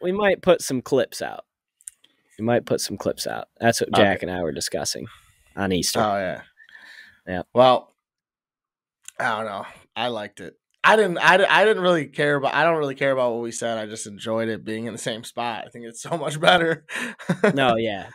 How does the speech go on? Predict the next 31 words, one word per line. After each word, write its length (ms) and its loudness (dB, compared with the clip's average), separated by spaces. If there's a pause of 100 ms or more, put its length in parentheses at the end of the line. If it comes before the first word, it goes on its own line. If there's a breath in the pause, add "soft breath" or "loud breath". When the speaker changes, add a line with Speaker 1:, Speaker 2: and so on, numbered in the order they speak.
(140)
Speaker 1:
That 200 4
definitely 400 4
was 140 2
Speaker 2:
<clears throat> 60 -8
Speaker 1:
cool. 260 -6 (540 soft breath)
We'll 160 4
workshop 500 6
it. 80 2
We 80 2
just 160 -4
had 160 2
some 140 -10
technical 400 -4
difficulties, 680 -6
but 300 -4
we'll 240 0
definitely, 500 -2
the 140 -6
next 280 -2
time 200 2
we 80 4
get 120 2
together, 380 4
you 140 2
bet 160 0
your 100 -4
sweet 280 -2
ass 300 -2
it's 120 -14
gonna 180 -8
be 280 -4